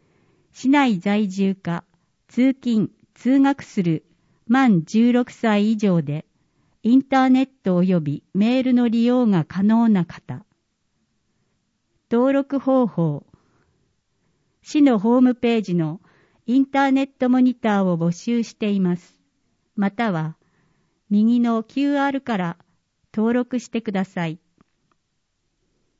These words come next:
登録に関する注意事項。迷惑メール対策を行っている場合は、アットマークエスハイフン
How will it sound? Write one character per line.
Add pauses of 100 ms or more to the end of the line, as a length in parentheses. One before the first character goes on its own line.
(320)
登
録
に
関
す
る
注
意
事
項。 (1600)
迷
惑
メ
ー
ル
対
策
を
行
っ
て
い
る
場
合
は、 (1040)
ア
ッ (100)
ト
マ
ー
ク
エ
ス (300)
ハ
イ
フ
ン